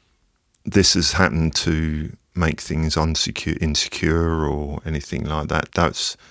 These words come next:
just how it was al-, it's always been like that for me. So there wasn't, it wasn't so hard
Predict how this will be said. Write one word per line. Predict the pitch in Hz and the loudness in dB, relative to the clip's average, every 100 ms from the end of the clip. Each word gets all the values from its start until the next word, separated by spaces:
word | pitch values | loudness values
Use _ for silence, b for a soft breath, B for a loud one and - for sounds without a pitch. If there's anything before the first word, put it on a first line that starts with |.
| b b - | b b -4
just | 82 - | -2 0
how | 85 82 | 0 2
it | 76 | 0
was | 76 | -2
al-, | 76 73 - | -2 -4 -4
it's | 80 | -6
always | 92 82 71 | 0 0 0
been | - 85 82 | 0 2 2
like | 69 65 | -2 -6
that | 67 69 | -10 -14
for | - 73 | -12 -10
me. | 69 65 - B B B | -8 -10 -14 B B B
So | - - 85 | -6 2 4
there | 92 | 6
wasn't, | 104 101 98 - - B - | 6 6 2 0 -10 B -2
it | |
wasn't | 95 113 95 | 4 6 6
so | 101 | 4
hard | 90 113 80 | 4 4 2